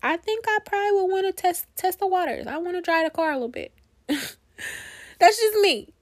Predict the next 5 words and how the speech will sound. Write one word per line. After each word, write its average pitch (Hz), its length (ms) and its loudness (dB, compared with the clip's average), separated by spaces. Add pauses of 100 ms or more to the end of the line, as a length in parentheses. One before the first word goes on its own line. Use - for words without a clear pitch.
(720)
Other 233 180 6
people 330 240 8
might 311 220 6
feel 269 160 4
differently. 233 720 0